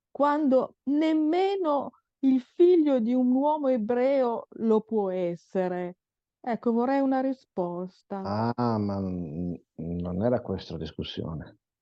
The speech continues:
Speaker 1: Eh no, ho, ho cap-, eh no, ho capito, però
Speaker 2: Beh, non puoi
Speaker 1: le
Speaker 2: dire: "Non ne
Speaker 1: discuss-,
Speaker 2: parliamo", visto che
Speaker 1: no.
Speaker 2: questo, eh, cioè.
Speaker 1: No, ho capito, però come, come può nascere un,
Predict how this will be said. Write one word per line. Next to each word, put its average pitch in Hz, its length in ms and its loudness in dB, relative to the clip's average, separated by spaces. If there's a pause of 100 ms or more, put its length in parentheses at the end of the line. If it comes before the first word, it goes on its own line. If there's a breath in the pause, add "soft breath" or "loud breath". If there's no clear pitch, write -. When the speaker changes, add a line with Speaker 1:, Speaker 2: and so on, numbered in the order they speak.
(140)
Speaker 1:
Eh 240 80 2
no, 247 140 4
ho, 220 260 2
ho 214 100 2
cap-, 214 240 -2
eh 285 80 2
no, 339 120 0
ho 190 240 -2
capito, 247 520 0
però 220 540 -2
Speaker 2:
Beh, - 100 4
non 131 100 2 (140)
puoi 180 160 4
Speaker 1:
le 160 40 4
Speaker 2:
dire: 147 220 6
"Non 143 140 4
ne 143 60 4
Speaker 1:
discuss-, 139 140 0
Speaker 2:
parliamo", 151 640 0
visto 143 300 -8
che 131 280 -4
Speaker 1:
no. 262 140 4
Speaker 2:
questo, 123 540 -2
eh, 110 260 -8
cioè. - 180 -6 (640)
Speaker 1:
No, 302 340 2
ho 196 200 0
capito, 196 880 2 (360)
però 262 480 4 (1300)
come, 269 360 2
come 294 260 2
può 320 200 0
nascere 277 560 0
un, 226 100 0